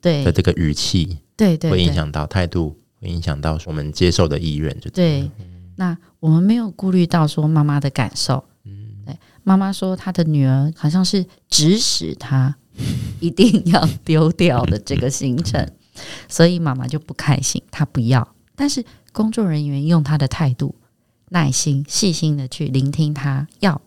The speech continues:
Speaker 1: 跟不要的需求，于是她愿意同意。当然在这件事上我自己也想了一下，呃，因为我自己的家人也年纪比较大，是不是我往往也是在请他整理的时候，我也用了我自己的方法，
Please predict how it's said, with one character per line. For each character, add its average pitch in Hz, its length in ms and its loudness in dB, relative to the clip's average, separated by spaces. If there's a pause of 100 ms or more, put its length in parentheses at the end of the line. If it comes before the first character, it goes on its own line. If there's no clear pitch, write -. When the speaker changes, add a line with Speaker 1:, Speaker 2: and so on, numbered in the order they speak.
(140)
Speaker 1:
跟 147 180 -2
不 127 180 0
要 151 200 0
的 117 100 -2
需 123 240 0
求， - 180 -6 (460)
于 147 140 -4
是 151 120 0
她 139 160 2
愿 143 240 4
意 135 100 0
同 - 280 -2
意。 120 160 -4 (640)
当 240 160 4
然 233 140 6
在 214 100 -2
这 202 140 -2
件 196 160 0
事 180 160 -2
上 160 180 -2
我 117 80 -2
自 156 160 -4
己 127 180 2
也 120 140 4
想 113 220 0
了 - 80 -4
一 85 100 -4
下， - 240 -2 (400)
呃， 123 380 4
因 165 180 2
为 190 80 6 (140)
我 123 80 -2
自 - 180 -8
己 143 160 -6
的 65 260 -6 (600)
家 156 180 2
人 131 240 -4
也 123 80 -6
年 123 220 -6
纪 139 120 -8
比 - 80 -8
较 120 140 -4
大， - 300 -6 (300)
是 262 180 -2
不 233 60 -4
是 226 200 -6
我 123 240 -4 (120)
往 151 180 4
往 160 180 4
也 131 140 2
是 147 200 -2
在 143 300 2
请 - 260 -4
他 147 400 -2
整 120 160 0
理 147 120 2
的 - 120 -6
时 - 200 -4
候， - 260 -2 (380)
我 202 100 2
也 175 140 2
用 185 200 -2
了 151 80 -2
我 131 160 -2
自 - 160 -6
己 143 120 -2
的 - 100 -4
方 135 260 0
法， 127 160 -4